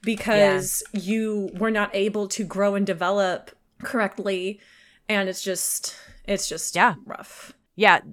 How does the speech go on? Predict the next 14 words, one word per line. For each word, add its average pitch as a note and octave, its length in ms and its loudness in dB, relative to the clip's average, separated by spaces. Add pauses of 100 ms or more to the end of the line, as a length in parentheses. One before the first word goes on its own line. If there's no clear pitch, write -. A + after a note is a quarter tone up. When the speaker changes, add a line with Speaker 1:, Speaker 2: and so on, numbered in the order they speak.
Speaker 2:
I F#3 60 0
mean, A3+ 140 4
it's A3 160 2
incredible A3 640 2
what E3+ 140 0
trauma D#3+ 500 0
will E3+ 160 -2
do D3 220 -8
to E3 200 -8
your D3 300 -2
actual, C#3+ 600 -2
like, B2 320 -6
mental D#3 460 -6
development, G3+ 760 -2